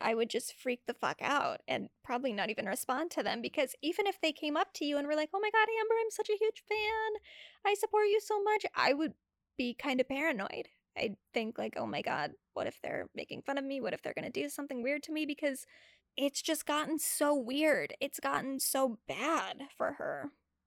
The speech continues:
I'm shocked that she has the kind of comfort level that she can take photos of people in public. So I absolutely understand why she took this settlement, because she wouldn't just have to win an appeal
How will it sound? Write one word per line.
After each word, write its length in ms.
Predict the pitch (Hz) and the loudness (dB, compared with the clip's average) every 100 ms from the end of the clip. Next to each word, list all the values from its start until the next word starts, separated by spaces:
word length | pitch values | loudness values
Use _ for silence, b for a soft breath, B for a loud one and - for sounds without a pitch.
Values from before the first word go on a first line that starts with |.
| _ - | _ -6
I'm 180 | 247 226 | -4 -2
shocked 480 | - 214 262 - | -2 -2 -2 0
that 160 | 247 - | 0 0
she 220 | - 226 277 | -2 -4 -4
has 360 | 262 277 - - | -4 -4 -6 -2
the 80 | 240 | -2
kind 300 | - 233 220 | 0 -2 -2
of 140 | - | -4
comfort 500 | - 269 320 - - | -4 -2 -2 -4 -2
level 360 | - - - - | -2 -2 -2 -4
that 180 | 92 - | -4 -6
she 360 | - - 240 - _ _ | -8 -6 -8 -10 _ _
can 500 | - 233 277 240 294 _ _ | 2 2 2 -4 -10 _ _
take 240 | - 262 - | -2 -2 0
photos 480 | 247 233 233 247 262 | 2 2 2 -2 -4
of 100 | - | -8
people 340 | - - 233 | -10 -6 -4
in 120 | 269 | -4
public. 540 | - - - 92 - - _ _ _ _ _ | -2 -2 0 -2 -4 -18 _ _ _ _ _
So 200 | - 294 | 0 4
I 80 | 277 | 4
absolutely 580 | 330 392 - 339 294 277 | 4 2 2 0 2 2
understand 520 | 269 277 - 226 226 | 0 -2 0 0 2
why 180 | 226 220 | 4 4
she 320 | - 262 233 | 0 -4 -4
took 280 | - 277 - | -2 -2 0
this 140 | 277 | -2
settlement, 680 | - 233 254 311 381 466 - - | 2 4 4 2 0 -4 -8 -8
because 580 | 247 285 247 247 - - b b b b b b _ _ | 0 4 4 2 -8 -12 b b b b b b _ _
she 240 | - 320 302 | 0 2 4
wouldn't 220 | 359 302 | 4 4
just 160 | 311 | 2
have 180 | 311 294 | 2 2
to 100 | 302 | 0
win 400 | 240 262 269 262 - | 4 4 2 -4 0
an 100 | 262 | 0
appeal 680 | 240 - 214 208 302 311 | 0 0 4 6 6 2